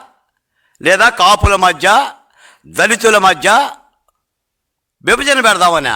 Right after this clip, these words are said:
మంటలు పెడదామనా? గత ఐదేళ్ళు మనం చూడలేదా? అంబేద్కర్ విగ్రహాల మీద అవమానం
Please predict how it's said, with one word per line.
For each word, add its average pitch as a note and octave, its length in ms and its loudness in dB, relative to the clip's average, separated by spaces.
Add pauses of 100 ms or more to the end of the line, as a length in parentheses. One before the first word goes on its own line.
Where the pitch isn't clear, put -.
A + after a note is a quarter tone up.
(1300)
మంటలు B3 360 0
పెడదామనా? D#3+ 560 -2 (1000)
గత D3 200 -2
ఐదేళ్ళు G#3+ 320 0
మనం G3+ 200 -2
చూడలేదా? G#3+ 440 0 (760)
అంబేద్కర్ G#3+ 480 -2
విగ్రహాల G#3+ 360 0
మీద G3+ 160 -2
అవమానం G#3+ 460 0